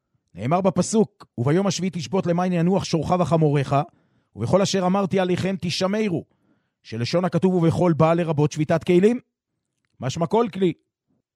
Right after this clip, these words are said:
לפיכך מבאר רב יוסף את טעם בברייתא שלא כדברי רבא, אלא אמר רב יוסף, הטעם שאסרה הברייתא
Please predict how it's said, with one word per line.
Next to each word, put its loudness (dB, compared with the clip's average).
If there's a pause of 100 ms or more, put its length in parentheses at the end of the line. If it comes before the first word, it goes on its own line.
(300)
לפיכך -2
מבאר 2
רב 0
יוסף -2
את -4
טעם 0
בברייתא 0
שלא 0
כדברי -2
רבא, 2
אלא 0
אמר 0
רב 0
יוסף, 0
הטעם -2
שאסרה -4
הברייתא 0